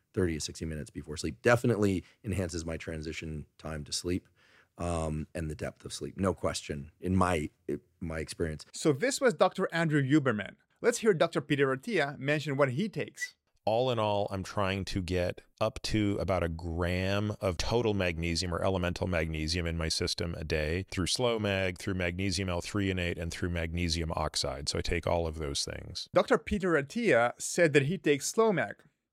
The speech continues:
Speaker 2: I believe that this is the product, as you can see. Magnesium glycinate, glycinate, which means L-lysine and N-glycine. In addition, Peter Attia says that he takes a separate glycine supplement,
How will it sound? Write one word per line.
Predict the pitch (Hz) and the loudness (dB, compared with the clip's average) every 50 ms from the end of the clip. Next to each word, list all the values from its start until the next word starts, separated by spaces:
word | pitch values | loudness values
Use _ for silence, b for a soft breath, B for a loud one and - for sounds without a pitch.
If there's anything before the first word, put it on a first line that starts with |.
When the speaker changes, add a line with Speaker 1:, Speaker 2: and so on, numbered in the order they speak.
| b b b b b b _ - | b b b b b b _ 2
Speaker 2:
I | 147 185 214 | 4 4 4
believe | 190 220 220 226 233 233 220 185 131 | 6 6 6 6 4 4 2 2 4
that | 147 135 117 107 | 2 2 2 2
this | 127 196 220 214 - - | 4 4 4 4 0 0
is | - 175 151 123 117 117 117 127 | 2 6 6 8 6 6 4 0
the | 120 127 113 | -8 -12 -8
product, | - - 156 165 151 117 101 101 - | 0 4 4 6 6 4 2 -2 -4
as | - 123 | -4 -4
you | 120 | -2
can | - 139 123 | -4 -4 -6
see. | 110 - - 113 101 104 _ _ _ _ - | -4 -4 -6 -6 -6 -8 _ _ _ _ -4
Magnesium | 147 135 120 123 131 139 143 139 127 127 113 104 | -4 -2 -2 0 2 2 2 2 2 0 -2 0
glycinate, | 117 123 117 127 127 - 160 165 175 185 208 247 - _ _ - | 2 2 2 2 2 -2 -4 -4 -4 -4 -4 -6 -8 _ _ 0
glycinate, | 131 135 143 165 185 196 170 151 135 113 104 - - _ _ _ _ - | 2 4 4 4 4 2 0 -2 -2 -4 -4 -8 -12 _ _ _ _ -6
which | - 131 131 - | -6 -4 -2 0
means | 143 127 113 127 131 - - | 0 0 -2 -4 -6 0 2
L-lysine | 135 131 127 120 117 127 147 147 - 196 208 220 | 2 4 6 4 4 4 2 0 -2 -2 -2 -2
and | 190 156 - | -2 -4 -4
N-glycine. | 160 151 139 135 147 156 170 160 - - 110 - - - _ _ _ | -2 0 2 4 4 4 2 0 -4 -8 -12 -14 -16 -20 _ _ _
In | - 143 | 2 2
addition, | 151 147 175 247 269 - 254 190 | 4 4 4 2 2 0 -2 -2
Peter | 143 - 190 202 208 185 165 | 0 0 2 2 4 2 2
Attia | 143 - 214 226 214 165 | 2 0 2 2 2 2
says | - - 180 170 160 135 | 2 2 2 2 4 4
that | 131 143 131 | 2 2 2
he | 139 151 | 0 2
takes | 143 165 151 - - | 2 0 0 0 0
a | 143 123 | -2 0
separate | - - - - 226 269 269 - - 139 110 107 - _ - | 0 -2 -2 0 0 0 0 0 0 0 0 0 -2 _ -2
glycine | 127 135 131 127 120 135 127 107 | 2 4 4 4 2 0 -6 -2
supplement, | - 147 143 - - 120 107 101 101 | 0 0 2 2 0 -4 -6 -6 -8